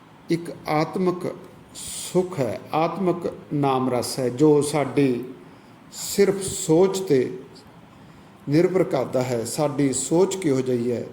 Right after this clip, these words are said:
ਸਾਡਾ ਜੀਵਨ ਕਿਹੋ ਜਿਹਾ ਹੈ। ਜੋ ਸਾਡੀ ਸੋਚ, ਜੇ ਸਾਡੀ ਸੋਚ ਗੁਰੂ ਦੀ ਮੱਤ ਅਨੁਸਾਰ, ਪ੍ਰਮਾਤਮਾ ਦੇ ਹੁਕਮ ਵਿੱਚ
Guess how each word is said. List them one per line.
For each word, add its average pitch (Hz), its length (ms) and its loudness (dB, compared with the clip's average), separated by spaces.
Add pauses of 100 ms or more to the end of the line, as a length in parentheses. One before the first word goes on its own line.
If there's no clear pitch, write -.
(140)
ਸਾਡਾ 131 680 -2 (260)
ਜੀਵਨ 151 420 4
ਕਿਹੋ 139 400 -4
ਜਿਹਾ 107 220 -4
ਹੈ। 95 220 -14 (1300)
ਜੋ 160 280 6
ਸਾਡੀ 160 460 2
ਸੋਚ, 156 680 2 (180)
ਜੇ 160 220 4
ਸਾਡੀ 151 380 2
ਸੋਚ 143 420 2
ਗੁਰੂ 139 300 4
ਦੀ 135 180 4
ਮੱਤ 131 380 -2
ਅਨੁਸਾਰ, 127 640 0 (420)
ਪ੍ਰਮਾਤਮਾ 139 680 0
ਦੇ 135 100 0
ਹੁਕਮ 139 340 0
ਵਿੱਚ 143 340 0